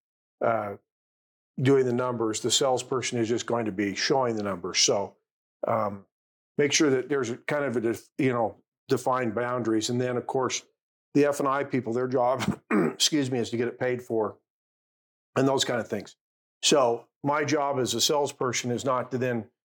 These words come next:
worry about financing and all this kind of stuff, although it, it's a big part of what we do. It's still the F and I's job is to get that, uh, done. So, um, they're separate, but yet they seem to kind of bleed over into each other. So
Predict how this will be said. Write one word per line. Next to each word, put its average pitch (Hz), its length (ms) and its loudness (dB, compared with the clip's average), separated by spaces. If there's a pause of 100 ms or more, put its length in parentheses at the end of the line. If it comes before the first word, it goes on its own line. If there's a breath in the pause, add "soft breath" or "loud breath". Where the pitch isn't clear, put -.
(200)
worry 131 260 2
about 113 400 2 (400)
financing 127 600 0
and 117 60 0
all 110 160 2
this 110 200 0
kind 117 200 -4
of 101 60 -4
stuff, - 340 0
although 117 300 0
it, 110 180 -2 (600)
it's - 80 2
a - 20 4
big 135 240 0
part 127 580 0
of 123 160 0
what 131 160 0
we 120 120 2
do. 113 400 0
It's 104 160 -2
still 117 420 0 (520)
the 135 100 4
F 127 140 0
and 127 100 -2
I's 120 200 0
job 110 360 0
is 101 100 -6
to 117 80 -4
get 104 200 0
that, 87 280 -2
uh, 101 160 -2
done. 92 320 -4 (240)
So, 110 360 0 (560)
um, 110 380 0 (160)
they're 131 160 0
separate, 165 420 0
but 143 140 -2
yet 127 220 -4
they 117 120 0
seem 127 340 0
to 113 260 -2
kind 120 240 -6
of 98 80 -6
bleed 110 200 0
over 101 320 -2
into 92 160 -6
each 92 200 -6
other. 90 280 -8
So 143 380 0